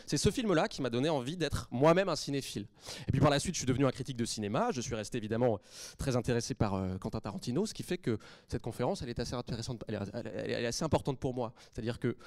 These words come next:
le fait d'être critique de cinéma et de vous parler ici, je le dois en grande partie à Pulp Fiction, ce qui fait que si je rate ma conférence, j'ai un peu raté ma vie, en fait. Pour le résumer de manière, euh,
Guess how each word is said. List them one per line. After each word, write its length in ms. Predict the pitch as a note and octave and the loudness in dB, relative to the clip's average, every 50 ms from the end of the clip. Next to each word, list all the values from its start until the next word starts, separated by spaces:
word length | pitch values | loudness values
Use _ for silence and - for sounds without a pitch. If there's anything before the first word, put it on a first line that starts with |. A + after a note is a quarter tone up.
| - - - - - - _ _ - | -20 -20 -20 -20 -20 -20 _ _ -4
le 100 | A#2+ A#2+ | -2 0
fait 160 | - - E3+ | 4 4 4
d'être 160 | D3+ D3 - | 6 4 2
critique 240 | - D#3+ - D#3 C#3 | 2 -2 -2 0 2
de 80 | C3+ | 2
cinéma 340 | B2 - C3 B2+ C3+ C#3 D3 | 2 2 2 2 4 4 4
et 40 | D3 | 4
de 60 | B2 | 2
vous 60 | A2+ | 2
parler 240 | A#2 - A#2 A2+ A#2 | 0 2 2 2 2
ici, 360 | A#2 A2 - - G#3+ A3+ A3+ | 0 -2 -4 -4 -2 -2 0
je 100 | E3+ C3 | 2 0
le 60 | B2+ A#2+ | 0 2
dois 280 | B2 C#3 D#3+ F3 - | 2 2 2 2 2
en 60 | C3+ | 2
grande 240 | A#2+ A#2+ A#2 C3 B2+ | 0 0 0 0 0
partie 280 | - C3 - - - - | 0 0 0 -2 -2 -2
à 20 | D3+ | -2
Pulp 160 | - B2 - | -2 -2 -4
Fiction, 260 | - B2+ - - A#2+ G2 | -4 -6 -4 -4 -6 -6
ce 60 | - | -6
qui 100 | - B2 | -6 -6
fait 100 | - C#3 | -4 -4
que 120 | C3 - A#2+ | -2 -2 -2
si 120 | - C3 | -2 0
je 60 | A#2 A#2+ | 0 2
rate 180 | B2 D3+ - - | 2 2 2 0
ma 60 | B2+ | -2
conférence, 440 | - B2 G#2 - A2+ A2 D#3+ F#3 C#3 | -2 -2 -4 -4 -4 -4 -4 -4 -4
j'ai 60 | A2+ | -4
un 60 | G#2 | -4
peu 100 | F#2+ - | -2 -2
raté 200 | C3 A#2+ A#2 - | -4 -4 -4 -4
ma 120 | A#2 A2+ A2+ | -4 -4 -4
vie, 180 | G#2 G2 - - | -4 -6 -10 -10
en 80 | - G2+ | -12 -12
fait. 200 | - - - - - - - - - - - - - - _ - - - | -10 -12 -14 -14 -16 -20 -20 -20 -20 -20 -20 -20 -20 -20 _ -12 -6 -2
Pour 120 | C3 A#2 | -2 0
le 60 | A#2 | 0
résumer 340 | B2+ C3+ C3 A#2+ C3 D3 D#3 | 0 0 0 0 0 0 2
de 60 | C#3 | 2
manière, 300 | C3 B2+ B2+ C3+ B2+ A#2 | 0 0 0 0 0 0
euh, 140 | A2+ G#2 F#2+ | -2 -2 -4